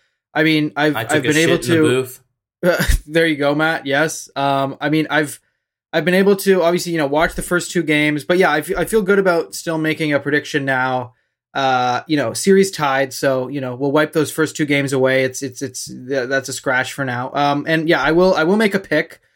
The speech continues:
Speaker 1: but I will say it's, it's, it's kinda hard. I mean, you and I talked about it before. Like, I actually like both of these teams. Like, normally in a
Speaker 2: Yep.
Speaker 1: finals, there's a team that I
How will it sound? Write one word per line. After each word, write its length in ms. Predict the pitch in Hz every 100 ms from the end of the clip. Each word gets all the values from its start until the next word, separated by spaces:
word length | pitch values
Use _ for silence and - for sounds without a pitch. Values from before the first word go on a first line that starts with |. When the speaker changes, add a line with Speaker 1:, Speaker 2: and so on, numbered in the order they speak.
| - -
Speaker 1:
but 120 | 196
I 80 | 202
will 160 | 233 311
say 260 | - 196
it's, 240 | 190 190 -
it's, 200 | 196 190 -
it's 140 | 196 196
kinda 240 | 277 277
hard. 300 | 170 208 185
I 40 | 156
mean, 120 | 160
you 120 | 196
and 80 | 190
I 80 | 180
talked 300 | 170 175 170
about 180 | 151 143
it 80 | 135
before. 460 | 117 165 160 135
Like, 240 | 147 151 _ _ -
I 120 | 180
actually 220 | 254 320
like 300 | 170 190 196
both 200 | 180 185
of 80 | 165
these 180 | 165 -
teams. 420 | 160 160 175 170
Like, 120 | 160
normally 340 | 170 208 233
in 60 | 208
a 40 | 151
Speaker 2:
Yep. 60 |
Speaker 1:
finals, 300 | 151 156 160
there's 180 | 151 135
a 40 | 131
team 300 | - 147 147
that 100 | 135
I 240 | 127